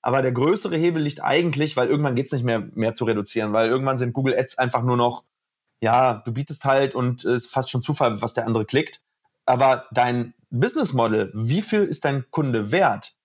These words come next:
über die horizontale, ähm, Wertschöpfungskette, Labor, Kinderzahnheilkunde, das zu erweitern, das ist richtig, richtig krass. Und dann kannst du wirklich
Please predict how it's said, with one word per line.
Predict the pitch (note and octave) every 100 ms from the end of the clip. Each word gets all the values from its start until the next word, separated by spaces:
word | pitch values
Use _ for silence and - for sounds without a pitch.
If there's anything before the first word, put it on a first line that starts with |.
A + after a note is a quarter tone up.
| _ _
über | C3+ C3+
die | B2
horizontale, | C3 C#3+ C#3+ B2+ A#2+ A#2 -
ähm, | A2+ A2
Wertschöpfungskette, | C#3+ F3 D#3+ A#2+ - A2+ G2 - _
Labor, | A2+ A2 B2 B2 A#2+
Kinderzahnheilkunde, | C#3 A#2+ A#2+ A#2+ A2+ A2 A#2 A2 A2 G#2+ - _
das | - G#3+ - -
zu | - D#3
erweitern, | B2+ C3+ C3+ - - - _ _ _ _ _
das | A#2 E3 -
ist | D3 C3+ - -
richtig, | A#2 B2+ C3 B2+ A#2 A#2
richtig | A#2 - A2
krass. | - G#2+ A2+
Und | A2
dann | B2+
kannst | D3 D3+ C#3
du | B2+
wirklich | B2+ C3+ B2+ -